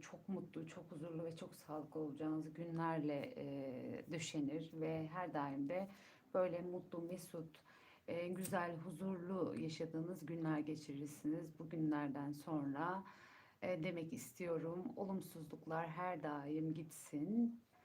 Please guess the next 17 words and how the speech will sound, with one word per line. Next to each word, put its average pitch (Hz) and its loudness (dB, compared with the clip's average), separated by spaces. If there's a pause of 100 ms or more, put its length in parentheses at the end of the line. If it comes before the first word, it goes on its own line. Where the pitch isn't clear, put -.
(420)
E, 165 0
kanalımıza 160 0
ve 165 -4
beni 185 0
izleyen, 160 2
takip 170 -2
eden 156 0
tüm 202 0
sevgili 160 0
gönül 170 -2
dostlarıma 156 0
şifa 175 0
olsun 151 0
niyetiyle 165 -2
bir 196 0
tütsümü - -2
yaktım. 180 0